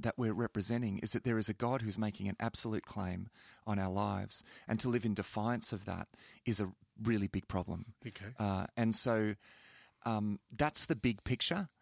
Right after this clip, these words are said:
Speaker 1: All the bits only make sense once that big picture is, um, you know, so I guess all of the other things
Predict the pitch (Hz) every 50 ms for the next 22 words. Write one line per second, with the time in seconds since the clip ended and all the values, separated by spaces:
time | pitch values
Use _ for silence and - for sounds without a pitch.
0 | _ - - - - - - - - - _ _ _ _ _ _ _ _ _ _
1 | _ - 156 175 190 196 170 127 - 147 151 - - - - - 139 143 151 147
2 | 139 131 123 123 120 117 - - - - 165 156 110 110 - - 120 123 120 -
3 | - - 113 107 - 104 - 123 - - - - 120 - - - 98 90 90 92
4 | - - 113 107 98 95 90 - - - - - - 104 98 95 92 92 92 92
5 | 98 - - - - - - 135 113 104 - - - - - 131 120 - - -
6 | - - - - _ _ - - - - 123 107 135 123 - - - 131 131 139
7 | 131 110 - 120 110 107 107 107 117 110 107 107 - - - - - - - -
8 | 120 107 107 101 98 - -